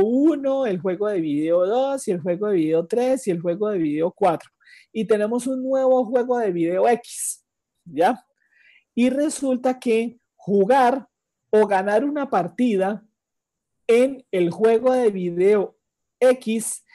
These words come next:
es exactamente como si nosotros ganásemos una partida en A dos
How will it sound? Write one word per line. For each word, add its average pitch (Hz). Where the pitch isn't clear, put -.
es 208
exactamente 254
como 196
si 185
nosotros 202
ganásemos 196
una 190
partida 240
en 269
A 233
dos 226